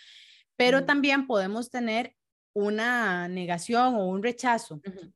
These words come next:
Speaker 1: En algún momento yo tuve un estudiante, em,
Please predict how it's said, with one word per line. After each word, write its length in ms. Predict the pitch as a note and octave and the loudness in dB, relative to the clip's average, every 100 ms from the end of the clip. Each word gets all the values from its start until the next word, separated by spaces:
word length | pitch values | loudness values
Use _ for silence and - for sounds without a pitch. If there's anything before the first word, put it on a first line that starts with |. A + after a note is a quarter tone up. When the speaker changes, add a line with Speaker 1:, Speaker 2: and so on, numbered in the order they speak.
| - | -4
Speaker 1:
En 340 | G3+ G3 G3 | 0 0 -2
algún 240 | F#3+ F#3+ A3+ | -4 -4 -4
momento 380 | C#4 C#4+ C4+ C#4+ | -2 -2 -2 -4
yo 180 | C4 | -6
tuve 180 | C4 C4+ | -4 0
un 100 | C4+ | 0
estudiante, 800 | C4+ - C4+ B3+ A3+ G#3 B3 A#3 _ - | -2 -4 -2 0 0 -2 -8 -12 _ -8
em, 920 | F3+ E3+ E3+ E3 D#3+ D#3 D3+ D#3 | -4 -4 -4 -4 -6 -8 -8 -10